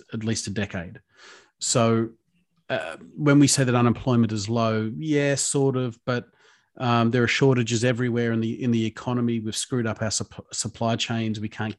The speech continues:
get goods and services, and, um, and we've got, we've got inflation. I, so I don't n-, particularly think our, our economy is strong. I think we do some things really well in this country, and I think that,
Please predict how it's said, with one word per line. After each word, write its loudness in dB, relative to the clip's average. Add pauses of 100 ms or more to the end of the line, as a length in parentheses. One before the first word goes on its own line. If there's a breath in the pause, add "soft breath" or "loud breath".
get -2
goods -2
and 0
services, -4 (480 loud breath)
and, 2
um, 2
and -2
we've 0
got, -4
we've -4
got -2
inflation. 0
I, -4 (440)
so 4
I 4
don't 0
n-, -4
particularly 0
think -4
our, -2 (120)
our -2
economy 2
is 2
strong. 4 (460 loud breath)
I 2
think 6
we 8
do 8
some 2
things 2
really 0
well 2
in 2
this -2
country, -4
and 0
I -2
think -4
that, -10